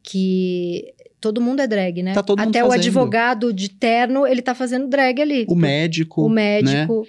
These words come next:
Speaker 2: Esse exemplo do médico é o que eu mais gosto.
Speaker 1: Estetoscópio, o
Speaker 2: E o jaleco, e o nome, que não é o dele, é doutor.
Speaker 1: Doutor.
Speaker 2: Doutor, mas você tem doutorado, anjo?
Speaker 1: É.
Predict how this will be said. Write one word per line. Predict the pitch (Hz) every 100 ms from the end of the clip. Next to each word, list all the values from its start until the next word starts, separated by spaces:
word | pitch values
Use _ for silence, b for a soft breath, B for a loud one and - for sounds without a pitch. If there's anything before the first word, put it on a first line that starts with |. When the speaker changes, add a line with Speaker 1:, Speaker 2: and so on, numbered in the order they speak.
| -
Speaker 2:
Esse | 135 147
exemplo | 135 156 160
do | 147
médico | 139 139 139 139
é |
o | 135
que | 135
eu | 117
mais | 104 104
gosto. | 120 123 160 165
Speaker 1:
Estetoscópio, | 214 113 240 254 240 233 220
o | 208 202 196 196 185 180 - _
Speaker 2:
E | 151
o | 143
jaleco, | 127 151 180 175 165 -
e | 160
o |
nome, | 175 175 165 185 185 120 107
que | -
não | 170 170
é |
o | 202
dele, | 165 127 127
é |
doutor. | 127 165 185 - 147 143
Speaker 1:
Doutor. | 208 196 - 180 151
Speaker 2:
Doutor, | 139 139 - 160 -
mas | 170 185
você | 185
tem | 226 233
doutorado, | 143 135 110 120 175
anjo? | 214 143 123 123 127 _ _ -
Speaker 1:
É. | 180 180